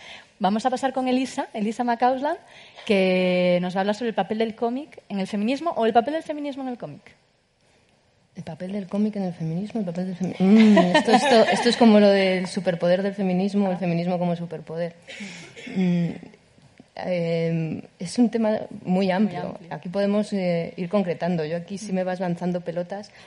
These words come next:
Speaker 2: porque en
Speaker 1: Pues
Speaker 2: realidad es, es un, es una cuestión bastante compleja, eh,
Speaker 1: Ujú.
Speaker 2: porque, eh, ahora ha pasado todo tan rápido y tan intenso que parece, eh, que poder hablar de esto es, es como muy normal.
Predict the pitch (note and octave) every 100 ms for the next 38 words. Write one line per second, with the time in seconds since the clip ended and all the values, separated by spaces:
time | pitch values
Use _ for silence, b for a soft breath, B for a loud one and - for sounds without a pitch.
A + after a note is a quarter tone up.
0 | B F3 F3 F3 F#3 F3+ G3+ A#3 - -
1 | F3+ F#3 A3 G#3 G3+ F#3 F3 E3+ B B
2 | B B - E3+ G3 G3+ G3 F3 F#3+ G3+
3 | G#3+ _ D#3+ D#3+ E3+ F3 F#3 D#3+ E3+ A#3+
4 | - - - F3 E3+ D#3+ D#3 D#3 F#3+ E3
5 | D#3 E3 D#3 D#3 D#3+ B B B B -
6 | E3 D#3+ D#3 - D#3+ F3 G#3 A3 A3 -
7 | - E3+ G3+ - G#3+ G3+ G3 G3 F#3 E3+
8 | E3 F3+ G3+ G3+ F#3 F3 F3 G3 A3 A3
9 | B3 A3+ E3 D3+ D#3 - F3+ F3 E3+ -
10 | - F3 E3 E3 E3+ E3 - D#3 E3 E3+
11 | F3 E3+ E3+ E3+ F3 E3+ E3+ B B B
12 | B E3+ - E3+ E3 F3+ F#3 F3 B B
13 | B B B B E3 D3+ D3+ F3 G#3 G#3+